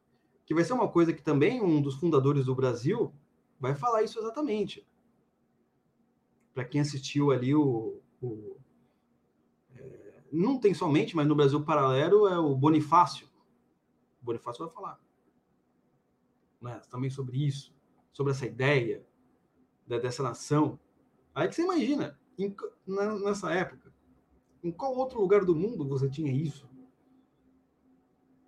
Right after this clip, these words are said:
Quase não. E hoje também é assim. É muito difícil você ver um lugar em que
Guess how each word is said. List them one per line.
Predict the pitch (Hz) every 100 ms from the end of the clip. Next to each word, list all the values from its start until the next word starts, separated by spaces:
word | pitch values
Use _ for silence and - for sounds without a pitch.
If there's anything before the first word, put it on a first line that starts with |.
| _ _ _ _ _ _ _ _ _
Quase | - 175 165
não. | 147 165 165
E | 170
hoje | 202 269
também | 247 208 175 269 285
é | 165
assim. | 139 - 120 - _ _ _ _ _ _ _ _ _ _ _ _ _ _ _ -
É |
muito | 139 202 220
difícil | 196 233 214
você | 185 180
ver | 156
um | 170 165
lugar | 147 127 160 208 131 - _ _ _ _ _ _ _ _ _ _ _ _
em | 143 147
que | 143 151 131